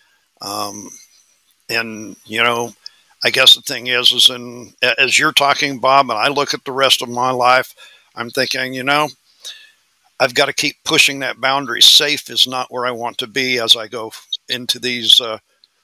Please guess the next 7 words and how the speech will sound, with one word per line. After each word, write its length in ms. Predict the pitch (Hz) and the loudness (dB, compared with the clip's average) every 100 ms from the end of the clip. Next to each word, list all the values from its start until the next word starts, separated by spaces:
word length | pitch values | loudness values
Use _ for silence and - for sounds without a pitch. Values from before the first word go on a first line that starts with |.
| _ - | _ -14
um, 380 | 107 113 113 110 | -10 -10 -10 -8
these, 260 | 135 147 - | -2 -2 -2
these 240 | 147 143 | -2 2
years 280 | 147 190 120 | 2 2 -2
going 260 | 117 131 131 | -4 -4 -4
forward. 420 | - 175 139 101 - - - - - | 0 0 0 -4 -8 -12 -14 -14 0
Um, 460 | 196 196 190 185 | 4 6 4 0